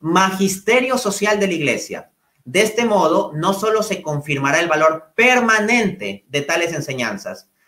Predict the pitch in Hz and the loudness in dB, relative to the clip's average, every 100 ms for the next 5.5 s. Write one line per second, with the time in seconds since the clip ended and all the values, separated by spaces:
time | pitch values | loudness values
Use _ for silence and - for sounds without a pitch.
0 | _ - 175 190 202 226 214 190 170 151 | _ -4 2 2 2 0 0 0 0 0
1 | 151 147 139 175 170 151 165 170 170 143 | -2 0 0 0 -2 -2 -2 0 -2 -2
2 | 165 170 165 165 156 165 190 190 196 190 | 0 2 2 0 0 2 4 4 2 0
3 | 151 139 165 175 175 170 151 135 131 123 | -4 -4 -2 -2 0 0 0 0 0 0
4 | 123 151 151 165 - _ - 123 143 135 | -2 0 0 0 -8 _ -6 0 2 2
5 | 123 113 - 92 95 | 2 0 -2 -8 -10